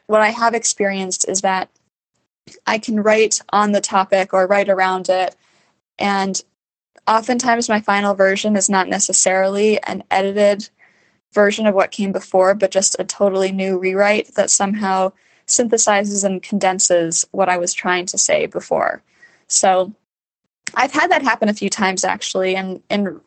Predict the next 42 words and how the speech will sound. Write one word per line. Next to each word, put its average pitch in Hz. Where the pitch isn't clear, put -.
working 208
on 202
the 196
first 202
chapter 190
a 190
few 196
days 185
ago, 185
I 180
just 190
felt 190
like, 202
"Oh, 240
I'm 226
synthesizing 190
things 185
so 196
well 208
and 190
saying 208
what 202
I 190
want 185
to -
say 185
in 185
fewer 196
words 180
than 190
I 214
thought 202
it -
would 180
take, -
and 180
look 214
at 202
this 190
perfect 190
quote -
that 180